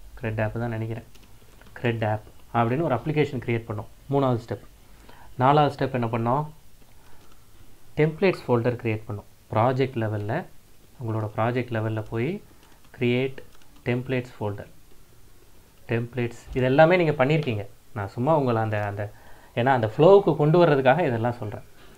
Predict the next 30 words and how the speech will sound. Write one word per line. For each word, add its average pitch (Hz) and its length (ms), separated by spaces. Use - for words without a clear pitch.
templates 151 460
folder 123 240
create 120 300
பண்ணுவீங்க, 117 500
அதுக்குள்ள 135 340
ஒரு 139 180
சப் 110 220
ஃபோல்டர் 127 320
create 113 240
பண்ணுவீங்க. 110 420
என்ன 143 160
சப் 139 260
ஃபோல்டர்? 104 240
உங்களோட 117 320
application 151 420
நேம்லயே 117 240
ஒரு 127 80
சப் - 260
ஃபோல்டர் 123 280
create 117 280
பண்ணுவீங்க. 113 340
அதுக்குள்ள 123 340
நம்ம 156 200
base 147 340
dot 135 260
html-னு 123 380
ஒரு 165 180
file 139 160
வைக்க 123 200
போறோம். 127 340